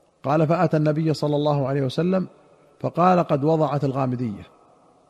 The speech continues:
فقال: "إذن لا نرجمها وندع ولدها صغيرا ليس له من يرضعه". فقام رجل من الأنصار فقال: "إلي رضاعه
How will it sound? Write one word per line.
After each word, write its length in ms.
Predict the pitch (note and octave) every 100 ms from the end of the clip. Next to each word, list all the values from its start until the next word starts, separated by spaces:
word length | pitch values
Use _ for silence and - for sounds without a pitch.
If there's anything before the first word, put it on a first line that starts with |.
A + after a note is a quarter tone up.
| _
فقال: 340 | C#3 B2+ D3 D3
"إذن 400 | D3 D3 D3 C#3
لا 180 | F3 G3+
نرجمها 600 | F#3+ D#3+ E3+ D3 D3 D3
وندع 400 | D3 D3 C#3 C#3
ولدها 460 | D#3 D3+ C3+ C#3
صغيرا 480 | B2+ C3+ D3+ C#3 B2+ - - - - _ B2
ليس 240 | C#3+ C#3
له 220 | D3+ C#3
من 140 | C#3 C3+
يرضعه". 400 | C#3 B2 G2+ G2+ - _ _ _ _ _ _
فقام 380 | C3+ C#3+ D#3 D3
رجل 260 | D3 D3+ D3
من 220 | D3 D3
الأنصار 600 | D3 C#3 D3 E3 F#3 - C#3+
فقال: 300 | C3 D3+ D3+
"إلي 380 | D3 D#3 F#3 D#3+
رضاعه 600 | C#3+ C#3 D#3 C3 C3+